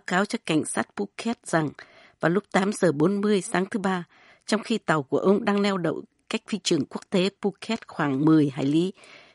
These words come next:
thì tàu hàng của Việt Nam chạy với tốc độ nhanh, đụng vào mũi tàu đánh cá của ông khiến cho tàu chìm. Vẫn theo chủ tàu, thì tàu Phương Nam không có động thái gì cho thấy là tàu dừng lại sau sự cố này, và ông cũng không thể liên lạc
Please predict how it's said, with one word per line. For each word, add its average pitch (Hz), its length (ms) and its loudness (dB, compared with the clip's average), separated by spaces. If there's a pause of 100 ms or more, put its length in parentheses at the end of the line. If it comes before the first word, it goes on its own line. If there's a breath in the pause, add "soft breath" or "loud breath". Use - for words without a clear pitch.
thì 185 80 0
tàu 175 180 2
hàng 170 240 0
của 156 100 -2
Việt 151 200 2
Nam 202 240 2
chạy - 280 -4
với 190 80 0
tốc - 220 -6
độ 165 180 0
nhanh, 180 300 2 (320 soft breath)
đụng 175 220 4
vào 160 100 2
mũi 160 200 0
tàu 160 180 -2
đánh 165 160 -2
cá 180 200 -4
của - 180 -2
ông 190 240 2
khiến 185 240 0
cho 196 120 -2
tàu 139 200 -4 (100)
chìm. 143 240 2 (1040 soft breath)
Vẫn 175 220 0
theo 202 200 0
chủ - 180 -4
tàu, 139 340 -4 (420 soft breath)
thì 160 80 -2
tàu 151 180 2
Phương 202 300 -2
Nam 196 180 2
không - 220 -10
có 254 100 0
động - 200 -2
thái 196 200 -2
gì 165 240 0
cho - 200 -6
thấy 196 240 0
là 175 120 -4
tàu 151 240 -2
dừng 139 260 -2
lại 127 220 -2 (120)
sau - 220 -2
sự - 200 -6
cố 175 160 0
này, 180 280 -2 (540 soft breath)
và 143 260 0
ông 180 240 0
cũng 147 140 -2
không 196 240 -6
thể 131 200 0
liên 160 220 0
lạc 160 180 -2